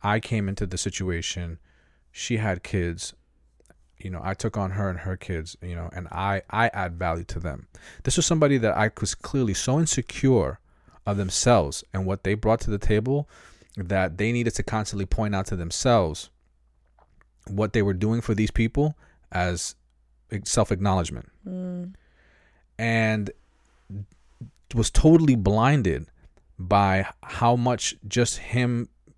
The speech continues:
Speaker 1: stepping into that situation made him a better person, made him a bigger person,
Speaker 2: Mm-hmm.
Speaker 1: made him more valuable to so many women out there that wish that they could meet someone that was big enough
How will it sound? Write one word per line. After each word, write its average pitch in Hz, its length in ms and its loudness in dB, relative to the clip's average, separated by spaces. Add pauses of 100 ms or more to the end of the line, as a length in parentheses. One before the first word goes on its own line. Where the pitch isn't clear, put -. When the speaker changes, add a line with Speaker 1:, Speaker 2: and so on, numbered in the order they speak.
(180)
Speaker 1:
stepping 101 460 0
into 113 220 2
that 139 160 4
situation 151 640 2
made 110 160 2
him 113 120 0
a 95 60 -2
better 92 260 -2
person, - 480 0
made 101 160 -2
him 113 140 -4
a 90 60 -4
bigger 104 320 -2
person, - 520 -2
Speaker 2:
Mm-hmm. 196 300 -8
Speaker 1:
made 143 240 4
him 147 240 2
more 127 260 4
valuable 95 720 2 (320)
to - 100 -4
so - 280 4
many 135 240 4
women 98 360 2
out - 220 -6
there 67 260 -6 (160)
that 95 200 0
wish 113 520 4 (380)
that 90 80 -4
they 104 100 0
could 110 180 2
meet 110 200 0
someone 85 500 -4 (400)
that 98 500 4 (380)
was 98 600 -2 (880)
big 120 200 4
enough 95 440 0